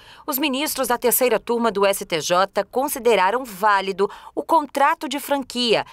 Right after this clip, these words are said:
mesmo sem a assinatura da franqueada. De acordo com o colegiado, o comportamento da franqueada demonstrou a aceitação tácita do acordo.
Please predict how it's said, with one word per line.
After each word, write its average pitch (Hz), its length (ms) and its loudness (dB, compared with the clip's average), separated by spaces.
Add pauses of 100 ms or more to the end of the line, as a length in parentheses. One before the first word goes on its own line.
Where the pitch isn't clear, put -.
(140)
mesmo 233 460 0
sem 214 280 0
a 202 60 0
assinatura 269 640 -2
da 285 100 2
franqueada. 170 800 -2 (480)
De 175 100 0
acordo 202 420 0
com 190 140 2
o 202 80 -4
colegiado, 165 720 0 (200)
o - 80 -12
comportamento 240 880 0
da 190 100 2
franqueada 185 640 -2
demonstrou 240 680 0
a 285 60 4
aceitação 269 640 0
tácita 233 640 0
do 226 120 0
acordo. 151 680 0